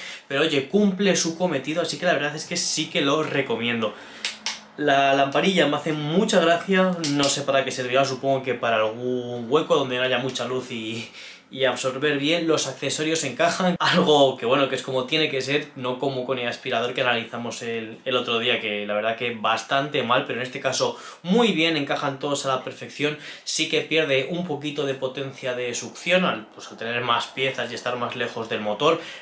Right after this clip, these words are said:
pero, pero bueno, oye, cumplen su cometido. El que más me ha gustado de todos es el cepillo y el alargador, que sirve bien, oye, pues para ir aspirando alguna cosa donde no se llegue fácilmente o donde no quepa el, el aspirador.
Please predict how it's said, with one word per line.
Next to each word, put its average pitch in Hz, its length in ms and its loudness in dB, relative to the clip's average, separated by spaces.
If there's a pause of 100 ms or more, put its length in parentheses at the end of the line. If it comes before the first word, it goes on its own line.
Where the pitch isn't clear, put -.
(140)
pero, 104 320 2
pero 113 180 2
bueno, - 200 2
oye, - 200 -8
cumplen 139 460 0
su - 120 -6
cometido. 143 540 2
El 135 140 2
que 131 100 0
más 147 220 2
me 185 60 6
ha 180 40 8
gustado 156 320 0
de 135 100 4
todos 139 380 0 (300)
es 160 240 2
el 139 240 2
cepillo 139 560 0
y 127 200 2
el 120 40 4
alargador, 117 640 4
que 127 100 -4
sirve 131 280 -2
bien, 127 240 0
oye, 127 200 0
pues 107 140 -6
para 117 340 2
ir 127 240 2 (280)
aspirando 127 540 0
alguna 123 340 0
cosa 135 240 2
donde 123 240 0
no 123 100 -2
se 123 120 -6
llegue 120 200 0
fácilmente 147 640 0
o 131 60 4
donde 113 320 -2
no 117 460 -2
quepa 120 400 2
el, 113 360 -2 (240)
el 123 140 -6
aspirador. 131 600 2